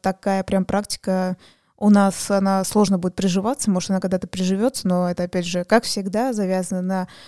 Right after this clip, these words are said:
благосостоянии людей, да, что они могут себе позволить потратить какие-то там деньги, да, на что-то. А, кстати говоря, например, вот я одного русскоговорящего блогера, когда смотрю по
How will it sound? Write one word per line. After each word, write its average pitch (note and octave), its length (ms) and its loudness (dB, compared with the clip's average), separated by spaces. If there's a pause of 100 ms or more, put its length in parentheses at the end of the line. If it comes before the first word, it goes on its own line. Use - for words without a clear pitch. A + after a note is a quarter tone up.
(200)
благосостоянии G3 720 4
людей, A3+ 520 0
да, G#3 300 0
что G3+ 220 -2
они F#3+ 160 4
могут G3 260 4
себе F3+ 140 -4
позволить F#3 420 -2
потратить F#3+ 400 -4
какие-то F#3 340 -6
там F3+ 220 -4
деньги, A3 460 2
да, G3 180 -2
на G3+ 140 0
что-то. F#3 400 -6 (320)
А, G3 280 2
кстати A3+ 220 2
говоря, A#3 240 4
например, G#3 460 2
вот F3+ 100 -8
я F#3+ 540 0
одного F#3+ 260 2
русскоговорящего G3 640 0
блогера, F3+ 380 -2
когда F3+ 240 -4
смотрю C#4 440 -4
по F#3 500 -4